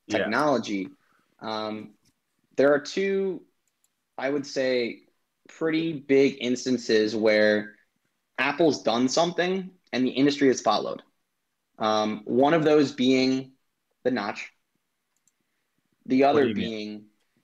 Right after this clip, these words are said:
Speaker 2: so the, the notch on the iPhone.
Speaker 1: They were, like, last to market on the notch.
Speaker 2: I think it, it informed a lot of, of, of manufacturers,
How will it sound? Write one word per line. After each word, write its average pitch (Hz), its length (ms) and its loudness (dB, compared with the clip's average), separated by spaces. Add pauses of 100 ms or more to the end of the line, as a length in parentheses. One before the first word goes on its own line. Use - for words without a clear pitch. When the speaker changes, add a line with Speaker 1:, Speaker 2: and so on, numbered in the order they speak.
(1200)
Speaker 2:
so 123 200 0
the, 127 240 0
the 127 100 -6
notch 143 320 0
on 156 60 -4
the 139 60 -4
iPhone. 110 500 -6 (440)
Speaker 1:
They 113 80 -2
were, 113 80 2
like, 117 180 0
last 104 340 -4
to 107 60 -10
market 95 320 -6
on 82 120 -16
the 85 80 -20
notch. 87 380 -14 (1900)
Speaker 2:
I 127 200 2
think 160 300 -2
it, 147 260 2
it 139 140 2
informed 139 460 -2
a 117 60 0
lot 117 320 2
of, 113 460 -2
of, 110 340 -8
of 104 280 -2 (100)
manufacturers, 104 1000 -2